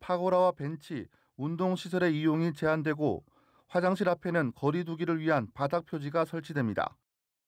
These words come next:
화장실은 하루 두 번 살균 기능이 있는 세제로 청소하고 연휴 기간 전문업체의 방역이 두 번 이루어지게 됩니다.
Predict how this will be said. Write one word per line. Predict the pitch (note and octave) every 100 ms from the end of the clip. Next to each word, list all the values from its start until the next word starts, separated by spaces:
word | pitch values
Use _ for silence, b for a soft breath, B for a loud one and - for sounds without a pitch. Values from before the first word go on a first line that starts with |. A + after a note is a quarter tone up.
| _ _ -
화장실은 | F3+ F#3+ G3 F#3+ F3
하루 | D3 F#3 F3
두 | E3+
번 | E3 E3
살균 | C#3+ F3+ F3 F#3+ F#3
기능이 | E3 E3+ D#3+
있는 | D#3 D#3 G#2
세제로 | - F3+ F3 F3
청소하고 | F3 F#3 F3 E3+ C#3 C#3 G#2+ D2 b b b b B2+
연휴 | C#3+ F3+
기간 | F3 F3 C3
전문업체의 | - D3 D#3+ E3+ D#3+ F#3 F3
방역이 | - C#3+ D#3 D3+ A#2+
두 | - C#3+
번 | D#3+ D#3
이루어지게 | C3 D3+ C#3+ B2
됩니다. | A#2+ G2 F2 G1+